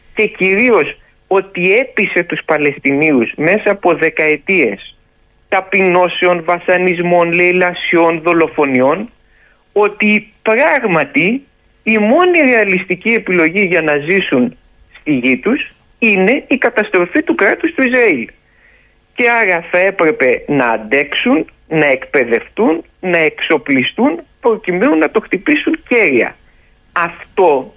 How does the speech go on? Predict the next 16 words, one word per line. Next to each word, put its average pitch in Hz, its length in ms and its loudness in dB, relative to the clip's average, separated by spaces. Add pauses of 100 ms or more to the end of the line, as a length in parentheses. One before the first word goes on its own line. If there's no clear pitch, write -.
(320)
ο 170 140 2
Αραφάτ 143 640 -2 (160)
το 175 100 -2
είχε 226 280 -2
πει. 190 400 -2 (760)
Ο 151 120 0
Αραφάτ, 143 440 0
όταν 240 200 2
εμφανίστηκε 185 920 0
ως 165 160 2
επικεφαλής 175 680 0
οργάνωσης 151 280 2
για 170 80 -4
την 151 100 0
απελευθέρωση 135 460 0
Παλαιστίνης 135 760 0